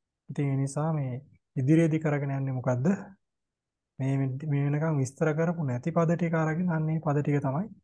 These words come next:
ස්වාමීන් වහන්සේ විස්තර කරනවා කියලා කියන්නේ.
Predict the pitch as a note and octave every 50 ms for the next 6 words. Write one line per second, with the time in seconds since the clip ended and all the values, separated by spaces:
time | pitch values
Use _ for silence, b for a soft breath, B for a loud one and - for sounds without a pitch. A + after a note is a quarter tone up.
0 | _ _ _ _ _ _ _ _ - - C3+ C3+ C#3 C#3 C3 C3 B2 B2+ E3+ E3+
1 | D#3 - - - D#3 D3+ D3 D3 C#3 C3+ C3+ C3 B2+ A#2+ A#2 A#2+ D3+ F3 F3+ -
2 | D3+ B2+ A#2+ -